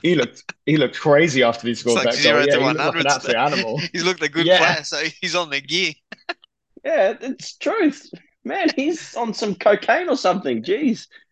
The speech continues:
Speaker 2: Uh,
Speaker 3: And
Speaker 2: jeez.
Speaker 3: Cost-, and look, yeah, you have the likes of Costandelias getting in the mix. Um, Stefan Schwab, um, you know, he, he looks like a different player.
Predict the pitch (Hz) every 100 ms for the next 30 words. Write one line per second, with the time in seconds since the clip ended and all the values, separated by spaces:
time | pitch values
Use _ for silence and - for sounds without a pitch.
0 | - 151 160 147 190 202 196 - 139 -
1 | 160 - - - - 226 - - 202 196
2 | 190 - 196 180 196 185 175 165 143 147
3 | 139 139 131 120 - 107 101 101 123 170
4 | 180 170 - - - - 156 170 170 160
5 | 160 165 165 - - - _ - 113 151
6 | 143 - 175 175 147 127 117 143 170 175
7 | 156 _ _ _ _ - - 147 147 143
8 | 160 147 160 160 156 - 147 143 147 143
9 | 120 - 123 - 160 185 190